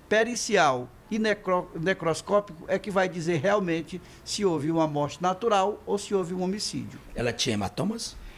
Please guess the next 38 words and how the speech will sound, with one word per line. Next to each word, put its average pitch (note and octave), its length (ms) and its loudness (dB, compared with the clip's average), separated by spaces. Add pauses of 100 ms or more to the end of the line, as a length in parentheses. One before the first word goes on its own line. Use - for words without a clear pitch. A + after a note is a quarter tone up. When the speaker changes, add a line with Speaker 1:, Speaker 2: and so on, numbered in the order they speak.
(120)
Speaker 1:
Ela A3 240 4 (100)
apresentava G3+ 800 4
um G3 80 -2
hematoma G3+ 480 2
no A3+ 100 0
rosto, F3+ 540 2 (580)
mas E3 480 4
é F#3 80 2
precoce G#3+ 760 2
qualquer G#3 600 0
informação E3+ 640 0
que D3+ 100 -4
eu D#3+ 40 2
lhe D3+ 100 0
repassar C#3+ 500 0
agora. A#2+ 380 -2 (240)
O F3 80 -2
fato E3 480 2
está F#3+ 240 2
sendo, D#3 320 0
a E3 80 4
priori, G3 560 4
tratado D#3+ 640 2
como D3+ 340 0
homicídio G3 720 0 (300)
e G#3 80 0
foi G3 200 4
encaminhado F#3+ 500 2
para F3 100 2
o F3 60 -2
delegado D3+ 420 0
Ricardo, D3+ 500 2
que F3 120 -6
vai D#3+ 140 2
apurar D3+ 320 0
todos F#3+ 320 -2
os F3+ 60 -6
detalhes. - 640 -8